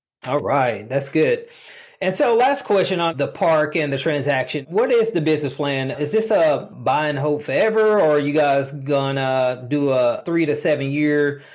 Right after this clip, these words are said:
buy, you know, come in and turn it around, bring it up, get it as efficient as possible, and then sell?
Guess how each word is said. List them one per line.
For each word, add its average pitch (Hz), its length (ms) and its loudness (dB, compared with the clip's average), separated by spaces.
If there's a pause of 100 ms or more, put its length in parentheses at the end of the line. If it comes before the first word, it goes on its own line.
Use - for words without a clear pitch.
(200)
buy, 143 800 2 (120)
you 123 100 -8
know, 113 280 -2
come 143 300 -2
in 139 300 0
and 117 460 -2
turn 160 240 0
it 156 80 2
around, 139 640 2
bring 139 240 0
it 143 140 2
up, 135 340 2
get 131 160 -2
it 131 100 0
as 123 200 0
efficient 135 580 -2
as 120 100 -2
possible, 147 460 0
and 123 140 -2
then 131 240 0
sell? 156 500 2